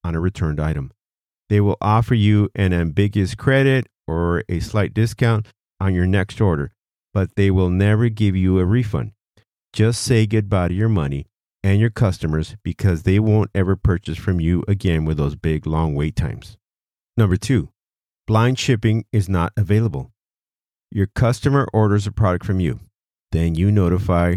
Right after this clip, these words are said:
your drop shipping supplier in China. They fulfill and send the order to your customer. However,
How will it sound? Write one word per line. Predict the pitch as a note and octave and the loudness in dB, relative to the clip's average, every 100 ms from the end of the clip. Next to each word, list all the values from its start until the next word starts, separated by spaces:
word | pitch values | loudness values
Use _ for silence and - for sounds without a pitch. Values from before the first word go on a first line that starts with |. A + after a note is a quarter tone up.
| F#2 | -2
your | D#2 F#2 | -2 0
drop | G2+ F#2 G#2 | 2 0 0
shipping | - A2 A#2+ | -2 -2 0
supplier | B2 - B2 G#2+ F#2 | -2 -2 0 2 2
in | G2 G#2+ | 2 0
China. | - D#2 B1 - _ _ _ _ _ _ | 0 -2 -4 -10 _ _ _ _ _ _
They | E2 D#2+ | -2 0
fulfill | - D#2+ - G2 F#2 G#2 - | -2 -6 0 2 2 2 0
and | G#2 F2+ | -4 -4
send | - F#2+ F2 | 0 0 2
the | F2 | 0
order | C2 E2 D#2+ | 0 0 -2
to | - | 0
your | F#2 | 0
customer. | G#2 C#3+ - D2+ C2 - _ _ _ _ _ | 2 0 0 -4 -6 -8 _ _ _ _ _
However, | F#2 E2+ F2+ B2+ D3 D2+ | 0 2 4 2 2 0